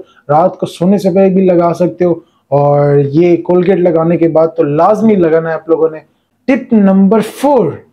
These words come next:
तो आप लोगों ने पानी, सबसे ज़्यादा जो important है पानी। आपकी जो skin होती है ना, जो dull हो जाती है, किस वजह से होती है? पानी ना पीने की वजह से।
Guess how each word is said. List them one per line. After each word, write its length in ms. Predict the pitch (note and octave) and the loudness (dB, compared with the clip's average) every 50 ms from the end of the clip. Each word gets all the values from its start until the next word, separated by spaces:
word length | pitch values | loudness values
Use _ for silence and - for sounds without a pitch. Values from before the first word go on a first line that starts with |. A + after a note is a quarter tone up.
| _ _ - | _ _ -8
तो 60 | D3 | -8
आप 140 | D3 D3 F3+ | -6 -4 -2
लोगों 140 | E3+ F3 F3+ | -2 0 0
ने 120 | G3+ G#3+ G3 G#3 - _ _ _ _ _ _ _ _ _ _ _ - | 0 0 -2 -4 -12 _ _ _ _ _ _ _ _ _ _ _ -4
पानी, 520 | F#3 A3 C4 C#4+ D4 C4+ A3+ - A2+ - - _ _ _ _ _ _ _ _ _ _ _ _ _ _ _ - - _ _ _ _ | -2 0 0 2 2 2 2 0 -2 -6 -14 _ _ _ _ _ _ _ _ _ _ _ _ _ _ _ -20 -20 _ _ _ _
सबसे 320 | - G#3+ G#3 G#3 - A3 | -4 -4 -4 -2 -2 -2
ज़्यादा 300 | F3 C#3 E3+ F3+ F#3+ A3+ | -2 0 -2 0 0 0
जो 140 | A3 F3+ F#3 | 0 0 0
important 440 | F3 - - F3+ F3 F3 G3 F#3+ F#3 | -2 -2 -4 -4 -2 0 0 0 0
है 60 | F#3+ F#3 | 0 -4
पानी। 400 | - - D#3+ D#3 D#3 D3 C#3 - - _ _ _ _ _ _ - | -4 -6 -4 -4 -4 -6 -8 -10 -14 _ _ _ _ _ _ -4
आपकी 300 | D#3 F3 F3 - - F#3+ | -4 -4 -4 -4 -4 -2
जो 140 | D#3 F3 D#3+ | -2 -2 -4
skin 440 | - - - - - B3+ C4 B3 A3 | -4 -8 -14 -6 -2 0 2 2 2
होती 200 | F#3+ E3 - G3+ | 0 0 0 0
है 80 | G#3+ | 0
ना, 60 | A3+ | 0
जो 140 | G3+ D3+ D#3 C#3 | 0 -2 -4 -8
dull 300 | C3 B2+ E3+ F#3+ G3 F#3 | -6 -4 -2 0 0 0
हो 80 | E3 D3 | 0 0
जाती 240 | D3+ D3+ D3 F#3 | -2 -4 -4 -6
है, 60 | F#3 F#3+ | -6 -4
किस 180 | - G#3 - G#3 | -4 -4 -2 -2
वजह 140 | F3+ F3+ | -2 -2
से 100 | D#3+ F#3+ | -2 -2
होती 180 | F#3 E3+ - A3 | -4 -2 -2 -4
है? 60 | G#3 - - - _ _ _ _ - | -6 -6 -10 -18 _ _ _ _ -2
पानी 260 | F3 F#3 F#3+ G3+ G#3 | 0 2 2 4 4
ना 300 | F#3 E3 D#3 E3+ G#3 A3+ A#3 | 2 2 2 0 0 0 0
पीने 320 | A#3 - F#3+ F3+ E3+ E3 | 0 0 0 0 2 0
की 100 | C#3+ D3+ | -2 -2
वजह 120 | C#3 D3+ D3 | -4 -4 -4
से। 180 | D3 - - | -4 -6 -8